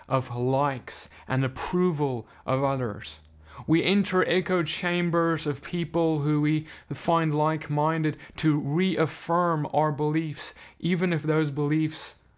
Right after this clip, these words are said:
are dangerous, unbiblical, or void of the Messiah's character. As long as we find people to agree with us, we find affirmation and approval, and we see that as stating that we are correct and right in what we believe.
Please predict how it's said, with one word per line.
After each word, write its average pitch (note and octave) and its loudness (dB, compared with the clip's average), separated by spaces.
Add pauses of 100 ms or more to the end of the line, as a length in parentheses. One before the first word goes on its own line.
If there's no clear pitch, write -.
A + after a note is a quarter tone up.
(140)
are C3+ 4
dangerous, D#3 0 (200)
unbiblical, D#3 0 (480)
or C#3+ 4
void D3+ 2
of C3 0
the C#3 -2
Messiah's C3+ 0
character. B2+ -6 (680)
As D3+ 2
long G#3+ 6
as F#3 -2
we F#3 -2
find F3 -2
people E3+ -4
to D3+ -2
agree D#3 2
with D#3+ 0
us, C#3 -2
we D3 0
find D3+ 0
affirmation C#3+ -2 (180)
and B2+ 0
approval, D#3 0 (160)
and C3+ 0
we C#3+ 2
see - -2
that C#3+ 0
as B2+ -2 (640)
stating D3 0
that B2+ 0
we C3 -2
are B2 0
correct B2+ -4
and A#2+ 0
right C3 0
in A#2 -6
what A#2 -6
we B2 0
believe. B2 -2